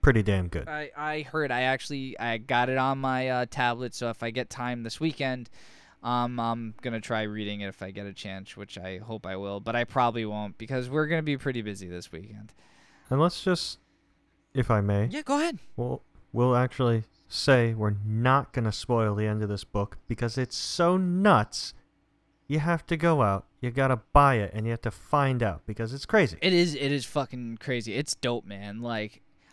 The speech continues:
Speaker 2: I tell you what, the end of this book is something that happens, like, in the super duper, like, series,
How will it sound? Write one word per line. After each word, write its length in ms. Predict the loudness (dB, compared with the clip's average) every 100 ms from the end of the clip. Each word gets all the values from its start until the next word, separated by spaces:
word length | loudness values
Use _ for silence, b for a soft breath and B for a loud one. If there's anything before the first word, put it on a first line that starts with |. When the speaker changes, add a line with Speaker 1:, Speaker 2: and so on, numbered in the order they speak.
| _
Speaker 2:
I 40 | -2
tell 120 | 2
you 60 | 2
what, 140 | 2
the 60 | 0
end 120 | 0
of 80 | 0
this 140 | -2
book 280 | 2 2 4
is 120 | 0
something 420 | 0 0 0 0 0
that 140 | 0
happens, 560 | 0 0 0 -4 -6 -4
like, 400 | -4 -4 -6 -14 b b -4
in 120 | 0
the 80 | 2
super 400 | 4 4 4 4
duper, 520 | 2 0 0 0 0 b b b
like, 240 | -4 -2
series, 720 | 0 4 6 6 2 -2 -6